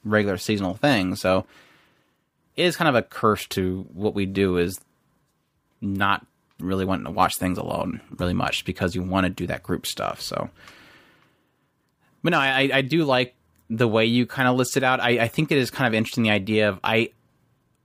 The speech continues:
I, I, it <laughs> just kinda s-,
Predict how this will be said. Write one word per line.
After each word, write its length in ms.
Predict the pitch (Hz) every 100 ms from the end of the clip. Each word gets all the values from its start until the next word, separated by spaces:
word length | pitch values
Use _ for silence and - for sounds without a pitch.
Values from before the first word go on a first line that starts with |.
| _ _ _ _ _ _ _ _ _ _ _ _ _ _
I, 220 | - - 143
I, 60 | 123
it 320 | 123 120 127
<laughs> 140 | 120
just 200 | 151 -
kinda 160 | 185 165
s-, 180 | 131